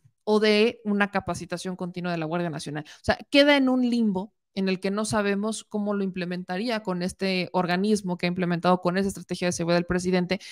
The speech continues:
que sí es inteligencia, pero Marcelo le quiere meter más tecnología y la pregunta es cómo esto va a sumar. De ahí es de donde Laida dice que es un, eh, acto de deslealtad lo que está haciendo Marcelo, y estoy segura que eso Marcelo lo va a responder en algún momento porque campaña.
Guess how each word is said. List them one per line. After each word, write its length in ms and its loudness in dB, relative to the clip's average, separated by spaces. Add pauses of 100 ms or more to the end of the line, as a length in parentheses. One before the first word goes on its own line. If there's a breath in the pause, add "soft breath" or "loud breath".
(140 loud breath)
que 140 4
sí 160 8
es 100 8
inteligencia, 640 2
pero 240 0
Marcelo 340 -4
le 140 0
quiere 220 0
meter 280 0
más 240 4
tecnología 720 -2
y 60 -6
la 120 -2
pregunta 440 -4
es 220 -4 (320 loud breath)
cómo 320 4
esto 340 0
va 320 -2
a 140 -2
sumar. 420 2 (300 soft breath)
De 140 4
ahí 240 8
es 100 10
de 80 8
donde 260 4
Laida 300 2
dice 320 -6
que 220 -8
es 180 -12
un, 380 -8
eh, 180 -12
acto 300 -2
de 120 -4
deslealtad 680 -2
lo 160 -6
que 80 -20
está 180 -12
haciendo 280 -6
Marcelo, 440 0
y 100 -6
estoy 240 -6
segura 320 -6
que 120 -8
eso 120 -8
Marcelo 480 -2
lo 260 2
va 100 4
a 20 4
responder 460 2
en 100 2
algún 260 -4
momento 360 -4
porque 300 -16
campaña. 440 -4